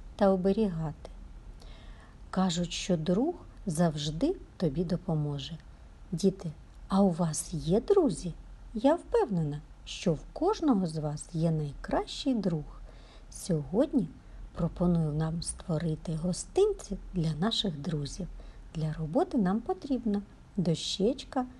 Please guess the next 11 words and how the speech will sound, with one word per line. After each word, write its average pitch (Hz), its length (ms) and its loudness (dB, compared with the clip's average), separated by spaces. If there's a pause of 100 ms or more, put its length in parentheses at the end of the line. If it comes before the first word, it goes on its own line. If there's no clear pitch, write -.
(160)
кольорове 254 640 2
тісто 170 440 0
або 151 220 0
пластилін 196 800 -2 (360)
та - 100 -14
серветочка. 165 880 0 (680)
Приготуємо 175 760 4 (260)
наші 175 380 2
пальчики - 680 -2 (220)
до 277 160 4
роботи. 240 540 0